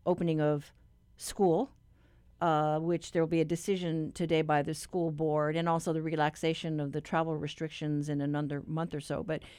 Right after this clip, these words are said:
it certainly is not a good sign. Uh, and the mayors are, are, you know, not all on the same page about,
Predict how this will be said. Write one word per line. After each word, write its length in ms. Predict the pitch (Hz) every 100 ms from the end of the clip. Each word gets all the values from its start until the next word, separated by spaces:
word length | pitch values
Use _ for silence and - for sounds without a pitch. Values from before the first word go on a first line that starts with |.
| -
it 120 | 175
certainly 300 | 247 214 190
is 100 | 160
not 220 | 170 180
a 40 | 156
good 180 | 160
sign. 500 | - 196 196 147 135 - - - - -
Uh, 420 | 165 156 147 147 - - _ - - -
and 320 | 170 160 156 - -
the 140 | 175
mayors 360 | 175 185 175 175
are, 260 | 165 160
are, 280 | - 160 156
you 140 | 147 160
know, 220 | 151 -
not 560 | 165 165 165 180 180 185
all 160 | 175
on 120 | 165
the 60 | 160
same 220 | 160 165
page 380 | 170 226 214 165
about, 340 | 139 139 139